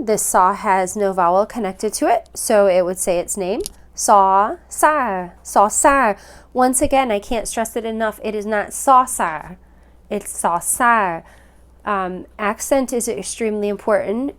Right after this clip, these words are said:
If you say it unclearly, but you get the accent right, there's more of a chance that they'll be able to understand you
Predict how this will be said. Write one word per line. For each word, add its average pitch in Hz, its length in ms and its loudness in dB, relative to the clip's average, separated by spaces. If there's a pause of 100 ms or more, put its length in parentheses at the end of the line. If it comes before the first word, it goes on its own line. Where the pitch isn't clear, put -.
(160)
If 220 240 -2
you 233 360 0
say 233 320 2
it 233 80 2
unclearly, 247 840 0
but 202 180 -2
you 196 120 -2
get 202 120 0
the - 140 -2
accent 208 480 0
right, 190 420 0
there's 190 240 -4
more 190 240 -2
of 196 100 -2
a 233 40 -6
chance 196 380 -6
that 185 100 -4
they'll 185 100 -6
be 185 120 -4
able 175 160 -4
to 175 120 -6
understand 190 680 -4
you 175 220 -4